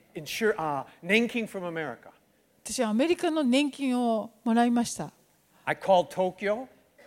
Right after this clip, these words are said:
Speaker 2: それ、東京に電話して、
Speaker 1: Tried to get it set up.
Speaker 2: あの、いろいろ手続きをして、
Speaker 1: They said, Give me your social security number.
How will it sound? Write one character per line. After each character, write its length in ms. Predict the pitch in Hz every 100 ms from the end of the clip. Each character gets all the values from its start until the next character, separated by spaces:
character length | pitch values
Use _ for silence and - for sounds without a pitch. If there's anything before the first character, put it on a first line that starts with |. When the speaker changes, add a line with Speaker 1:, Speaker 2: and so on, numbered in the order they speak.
| -
Speaker 2:
そ 180 | 220 226
れ、 100 | 214 -
東 240 | 320 320
京 160 | 320 302
に 160 | 269
電 180 | 233 247
話 120 | 240
し 80 | 160
て、 60 | 160
Speaker 1:
Tried 20 |
to 100 | 226
get 20 | 165
it 20 |
set 380 | - - 190 202
up. 180 | 277 285 - _ _
Speaker 2:
あ 120 | 151
の、 120 | 202 214
い 80 |
ろ 100 | 208
い 40 | 214
ろ 80 | 214
手 100 | 240
続 240 | 269 254
き 140 | - 175
を 80 |
し 120 | 160 -
て、 320 | 240 180 - - -
Speaker 1:
They 60 |
said, 400 | 156 - 170 151 - _ _ _ 117
Give 300 | 180 294 320
me 200 | 294 285
your 100 | 208
social 500 | 180 - 196 - 104
security 720 | - 113 - - 107 143
number. 100 | 110